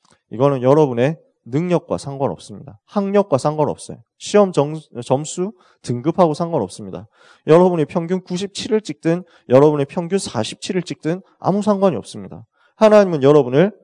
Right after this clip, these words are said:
하나님의 능력으로 하나님의 영으로 감동되어서 미래와 모든 현장을 살릴 차세대 선교사로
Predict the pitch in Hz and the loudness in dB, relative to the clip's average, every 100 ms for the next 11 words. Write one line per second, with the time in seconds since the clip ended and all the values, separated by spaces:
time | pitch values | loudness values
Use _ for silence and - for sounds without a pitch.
0 | _ _ _ 214 202 185 165 139 110 101 | _ _ _ 4 6 6 2 -2 -4 -4
1 | 143 165 156 120 143 190 - _ - 233 | -6 -2 -2 0 -2 -4 -8 _ -6 2
2 | 220 190 151 101 123 123 120 165 165 - | 2 2 -2 0 2 2 2 -2 -2 -6
3 | 95 110 160 170 151 139 196 226 _ _ | -2 0 2 4 4 4 0 -2 _ _
4 | _ - 107 120 143 165 175 117 127 156 | _ -14 -4 2 6 6 4 2 4 2
5 | 156 101 127 143 165 180 151 147 170 - | -2 -4 0 0 -2 -4 -2 -2 -2 -2
6 | 175 180 151 147 165 151 95 107 | -2 -2 -2 -4 -4 -2 -2 -2